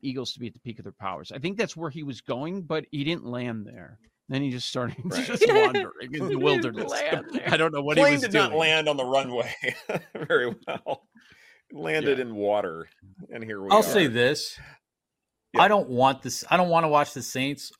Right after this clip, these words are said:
Speaker 4: or the Falcons in a playoff game. I'll
Speaker 1: No.
Speaker 4: watch Baker try and do something,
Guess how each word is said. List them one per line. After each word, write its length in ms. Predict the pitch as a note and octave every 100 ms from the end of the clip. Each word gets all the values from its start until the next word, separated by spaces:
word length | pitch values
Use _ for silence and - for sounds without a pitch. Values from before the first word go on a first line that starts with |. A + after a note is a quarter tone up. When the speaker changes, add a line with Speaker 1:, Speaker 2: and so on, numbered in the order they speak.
| -
Speaker 4:
or 180 | C#3
the 80 | C#3
Falcons 560 | C3+ A#2+ A2 - A2 G2+
in 140 | -
a 40 | A2+
playoff 400 | - F#2+ F2 -
game. 300 | F2 F2 F2 _ _ _ _ _ -
I'll 160 | F#3
Speaker 1:
No. 140 | G#3 A3+
Speaker 4:
watch 160 | C4
Baker 420 | C#3+ C3+ C3+ C3
try 320 | B2 - C3 A#2+
and 160 | A2
do 180 | B2+ B2
something, 640 | A#2+ A#2+ A2+ A2+ A#2+ A#2